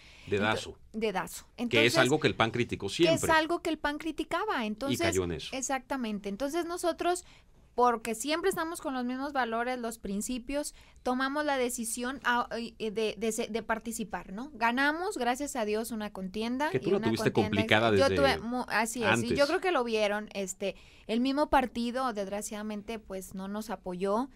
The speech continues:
Speaker 2: Al contrario, nos anuló una elección que legalmente yo lo único que exigía era que se respetara el voto de la militancia. Gracias a Dios, finalmente lo logramos.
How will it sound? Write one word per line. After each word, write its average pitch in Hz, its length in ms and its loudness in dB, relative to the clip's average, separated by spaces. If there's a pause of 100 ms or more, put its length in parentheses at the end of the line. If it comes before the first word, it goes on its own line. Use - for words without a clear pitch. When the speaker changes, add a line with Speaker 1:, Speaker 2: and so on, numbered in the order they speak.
(300)
Speaker 2:
Al 190 140 -4
contrario, 220 520 0
nos 208 220 -4
anuló 208 380 -2
una 262 180 0
elección 226 640 -2
que 220 140 -8
legalmente 220 720 -2 (300)
yo 233 100 2
lo 254 100 2
único 254 240 -4
que 233 100 -4
exigía 226 320 -4
era 240 140 -2
que 247 80 -6
se 240 120 -6
respetara 214 480 -4
el 214 80 -4
voto 202 260 -4
de 202 120 -2
la 190 100 -6
militancia. 196 680 -4 (260)
Gracias 233 320 4
a 240 80 0
Dios, 220 180 0
finalmente 208 540 -4
lo 202 140 0
logramos. 190 640 -2